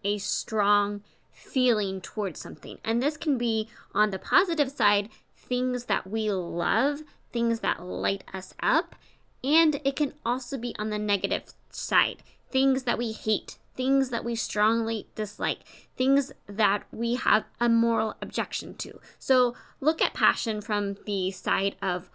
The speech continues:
what do I love and what do I care about, and look at it from the neg-, negative side. What do I hate? What do I have a strong negative emotional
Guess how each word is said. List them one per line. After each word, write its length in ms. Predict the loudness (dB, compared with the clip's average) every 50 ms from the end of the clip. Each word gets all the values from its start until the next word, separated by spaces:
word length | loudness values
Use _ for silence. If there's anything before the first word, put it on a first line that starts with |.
| -20 _ _
what 280 | 0 2 2 2 2 0
do 140 | 0 0
I 200 | 0 0 0 0
love 600 | -2 -2 -2 -2 0 2 2 4 4 4 2 2 0 -4 -6 -4 -2
and 200 | 0 0 2 2
what 180 | 2 0 0 -2
do 120 | -4 -6
I 180 | -4 -6 -6 -8
care 440 | -10 -10 -6 -2 0 0 0 0 0
about, 600 | -2 0 4 6 6 8 6 6 4 0 -4 -14 -20 -20 -20 -20 -20 -14 _ -2
and 440 | 2 2 4 4 4 2 0 -2 -6 _
look 240 | -6 -4 -4 -2 0
at 140 | 2 2 2
it 140 | 0 -2 -4
from 220 | -4 -4 -2 -2
the 80 | -2 0
neg-, 380 | 0 0 0 -2 -2 -4 -6 -12 _ _ _ _ -2
negative 420 | 2 2 2 2 2 0 0 -2
side. 360 | -4 -6 -8 -8 -8 -10 -6 -2
What 240 | 0 0 0 0
do 180 | -2 -2 0 0
I 120 | 0 0
hate? 400 | -2 -4 -4 -4 -4 -4 -6 -8 -14 _
What 380 | -10 -4 -2 0 0 0 -2 -2
do 180 | -2 -2 0
I 180 | 2 2 0 0
have 360 | 0 2 4 4 4 2 0 -6 -16 -20 -12 -4
a 160 | -2 0 0
strong 760 | 0 0 -2 2 6 8 10 10 10 10 8 8 4 2 -2 -6 -14 _ _ -2
negative 760 | 2 4 4 6 4 4 4 4 4 6 6 6 6 4 -2 -6 -4
emotional 800 | -2 0 2 4 2 2 0 -2 -6 -4 -4 -2 -4 -4 -6